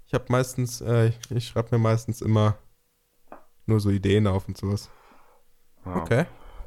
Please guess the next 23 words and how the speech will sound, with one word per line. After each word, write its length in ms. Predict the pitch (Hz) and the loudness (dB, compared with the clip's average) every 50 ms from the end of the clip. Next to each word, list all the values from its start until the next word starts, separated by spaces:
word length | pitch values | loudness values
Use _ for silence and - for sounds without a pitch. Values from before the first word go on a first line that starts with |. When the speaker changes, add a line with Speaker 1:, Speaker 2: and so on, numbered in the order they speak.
| - - - | -16 -10 -4
Speaker 1:
Ja, 120 | 165 170 170 | -2 -2 -2
gute 200 | 165 156 - 165 | -2 -2 -4 -4
Idee 160 | 143 120 - | -2 -2 -2
auf 160 | - 120 - | -4 -4 -8
jeden 140 | 135 123 113 | -8 -10 -10
Fall. 180 | - - 113 - - - - - - | -8 -10 -10 -10 -12 -16 -20 -4 2
Ja, 360 | - 113 131 135 120 110 - - - - | 4 6 6 6 4 0 -6 -14 -14 -12
hast 160 | - - - | -10 -8 -6
du 40 | - | -4
recht. 300 | 101 104 107 113 - - _ _ - - - | -2 -2 -4 -4 -8 -16 _ _ -12 -8 -8
Hast 160 | 110 - - | -8 -4 -4
du 40 | 101 | -2
recht. 220 | 101 101 104 - | -2 -2 -2 -4
Was 120 | - 110 - | -4 0 2
soll 80 | 117 110 | 0 2
ich 60 | - | 2
sagen? 260 | 107 104 101 98 101 - - - - _ _ - - - - _ - - | 2 0 0 -2 -4 -10 -16 -20 -20 _ _ -20 -20 -20 -20 _ -4 0
Ähm, 560 | - 117 120 117 113 110 110 110 107 110 - - - | 4 4 6 6 4 4 4 2 2 0 -2 -2 -2
ich 160 | 123 135 - | 0 2 2
hab, 180 | 170 - - | 2 0 0
ich 140 | - 139 - | -2 -2 -2
hab 140 | 160 - - | -2 -2 -2
noch, 140 | 143 123 | -4 -4